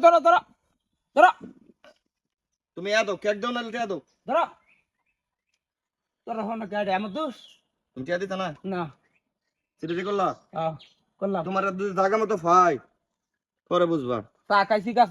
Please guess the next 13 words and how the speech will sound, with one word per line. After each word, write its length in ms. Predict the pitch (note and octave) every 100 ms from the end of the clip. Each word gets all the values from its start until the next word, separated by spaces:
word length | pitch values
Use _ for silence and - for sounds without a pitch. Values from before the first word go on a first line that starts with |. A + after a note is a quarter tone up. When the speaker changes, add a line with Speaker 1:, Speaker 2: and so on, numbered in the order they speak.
| A3
Speaker 1:
উঠতে 180 | - A#3+ A3+
খুব 100 | G3+
কষ্ট 160 | A#3+ - C4
করে, 140 | C4+ B3
যেমন 180 | A3 G3+ F3+
কেক 160 | A3+ -
খাই 100 | A#3+ A3+
আমি 80 | A3
যাই, 120 | A3+ A3
যাই 120 | G#3 G#3+
পানি 140 | G#3 G3
দেবি 160 | F3 D#3
যাই। 120 | D3